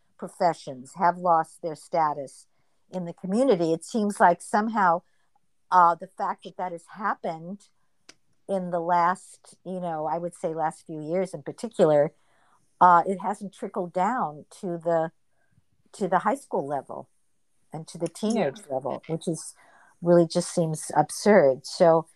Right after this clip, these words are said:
Speaker 1: you know, the three of you have made such an, a valuable contribution to this. I hope that you continue with it no matter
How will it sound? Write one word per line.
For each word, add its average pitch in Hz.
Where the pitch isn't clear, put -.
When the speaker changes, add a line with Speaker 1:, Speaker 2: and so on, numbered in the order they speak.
Speaker 1:
you 208
know, 180
the 202
three 262
of 233
you 220
have 208
made 185
such -
an, 180
a 180
valuable 185
contribution 175
to 208
this. 196
I 185
hope 196
that 180
you 185
continue 214
with 202
it 196
no 180
matter 180